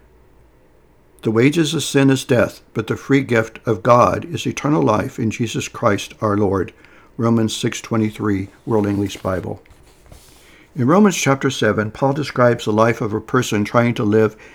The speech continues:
a godly life through their own human effort of keeping God's law. They cannot do it. Paul is saying that those living in the flesh are not able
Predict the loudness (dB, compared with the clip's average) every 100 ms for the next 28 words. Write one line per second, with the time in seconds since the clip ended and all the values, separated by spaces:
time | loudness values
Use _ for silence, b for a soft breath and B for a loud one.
0 | B -6 0 6 6 6 4 6 4 2
1 | 0 2 2 2 -2 0 0 2 0 0
2 | -2 -2 -4 -4 b b -8 -6 -2 0
3 | 0 2 0 0 0 2 0 -4 _ _
4 | b b b b -10 -4 -4 -2 -2 0
5 | -2 -2 -2 -2 -4 _ _ _ _ b
6 | b b b 2 4 4 2 2 2 0
7 | 2 4 4 0 -16 b b b 0 4
8 | 6 6 2 0 2 0 -2 -4 0 0
9 | 0 0 0 2 0